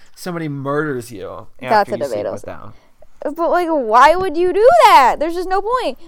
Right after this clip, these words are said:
Speaker 2: So first off, you might not even know this person that well. They could be a complete creep. And, like, you don't know what they have. Like, you don't know. You can get, like, some kind of disease. Like,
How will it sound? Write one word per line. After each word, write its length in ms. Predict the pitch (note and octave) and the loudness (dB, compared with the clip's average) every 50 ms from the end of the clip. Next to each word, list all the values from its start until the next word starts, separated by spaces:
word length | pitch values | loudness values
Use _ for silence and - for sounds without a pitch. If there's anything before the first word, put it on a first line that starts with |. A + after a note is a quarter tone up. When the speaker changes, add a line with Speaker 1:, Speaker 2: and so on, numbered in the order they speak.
| - - | -16 -10
Speaker 2:
So 160 | - D#4+ E4 | -8 -6 -4
first 220 | E4+ G4+ G#4 G4+ | -2 0 0 0
off, 100 | A4 F#4 | 0 0
you 80 | F#4 F4 | 0 -2
might 180 | D#4+ E4 F4+ F#4 | -2 -4 -6 -6
not 180 | F#4+ F#4 F#4 | -6 -8 -8
even 180 | F#4+ E4+ F4 D#4+ | -8 -10 -10 -8
know 180 | D4 B3+ A#3 | -8 -6 -6
this 140 | G#3+ G3+ - | -8 -10 -12
person 300 | _ A3 F#3+ G3 G3 G3 | _ -12 -12 -12 -14 -16
that 180 | F#3+ F3 E3 E3+ | -18 -16 -16 -16
well. 320 | E3+ E3+ F3 F#3+ A3+ - _ _ _ _ | -16 -16 -16 -16 -16 -18 _ _ _ _
They 120 | - C#4 C#4+ | -14 -12 -12
could 160 | - D#4+ C4 | -12 -12 -12
be 100 | D4 D4 | -12 -12
a 60 | C#4 | -12
complete 380 | - D4+ C4 C#4+ D4+ B3+ A3+ - _ | -14 -14 -14 -14 -14 -16 -18 -20 _
creep. 360 | - G#3+ F#3+ E3+ E3+ F#3+ G3 _ _ _ _ _ _ _ _ _ _ _ _ _ _ _ - | -16 -14 -14 -14 -14 -16 -18 _ _ _ _ _ _ _ _ _ _ _ _ _ _ _ -14
And, 260 | A#3 B3 B3 B3 A#3 - _ | -14 -12 -12 -14 -16 -18 _
like, 220 | B3 C4+ C#4 - _ _ _ _ _ _ _ _ _ _ _ _ _ _ _ _ | -18 -18 -18 -18 _ _ _ _ _ _ _ _ _ _ _ _ _ _ _ _
you 100 | B3 D4+ | -12 -10
don't 160 | G4 A#4+ B4 G#4+ | -8 -8 -6 -6
know 140 | D#4+ C#4+ C#4 | -6 -6 -6
what 300 | B3+ A3+ A#3 A3+ A3+ - | -6 -6 -8 -8 -6 -6
they 160 | G#3+ G#3 A3 | -6 -4 -6
have. 560 | G3 F#3 G3 G3+ G3+ G#3 A3+ A#3 B3 B3+ A#3+ | -6 -4 -4 -2 -2 -2 -2 -4 -4 -8 -10
Like, 400 | A#3 G#3+ G#3+ G3+ F#3+ F#3 _ _ _ - | -12 -12 -10 -10 -10 -12 _ _ _ -20
you 160 | F#3+ F#3+ G3+ | -20 -18 -18
don't 160 | B3 D#4+ E4+ | -18 -18 -18
know. 220 | E4 D#4 D4+ D4 C#4+ | -18 -16 -16 -16 -16
You 160 | B3+ A3 A3 | -16 -16 -16
can 80 | A#3 A#3+ | -16 -14
get, 140 | C4+ - | -14 -14
like, 140 | A3 G#3+ G#3 | -14 -14 -16
some 200 | _ A#3 A3 A3 | _ -20 -20 -20
kind 100 | A#3 A3 | -20 -20
of 100 | G3+ F3+ | -20 -20
disease. 760 | F3 F3+ F3 E3 F3+ B3 C#4+ D4 D4 C#4+ C#4 C#4+ D4 D4+ C#4 | -20 -20 -20 -18 -16 -14 -14 -12 -12 -14 -14 -14 -16 -16 -16
Like, 160 | B3+ A3+ A3 | -16 -16 -16